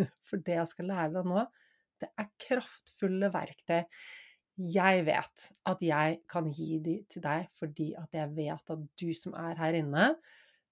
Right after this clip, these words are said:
du er her fordi du er god fra hjertet og hele veien gjennom. Jeg vet at det jeg lærer deg, det bruker du i den beste hensikt. Og derfor så har jeg stor ro i sjelen når jeg deler disse verktøyene, fordi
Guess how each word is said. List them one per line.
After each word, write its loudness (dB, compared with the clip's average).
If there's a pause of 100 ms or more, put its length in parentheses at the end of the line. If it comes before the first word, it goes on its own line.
(100)
du -2 (240)
er -2
her -4
fordi -2 (160)
du -6
er -2 (180)
god 0 (120)
fra -6 (200)
hjertet -2
og -10 (160)
hele 2
veien 4
gjennom. 4 (340)
Jeg -2
vet -4
at -12
det -4
jeg 0
lærer 0
deg, 0
det -2
bruker -4
du -8
i -4
den 2 (300)
beste -6
hensikt. -8 (1080)
Og -2
derfor -2
så 0
har 4
jeg -4
stor 2 (840)
ro 8
i 4
sjelen 0
når 2
jeg 0
deler 0
disse -4
verktøyene, -2
fordi -2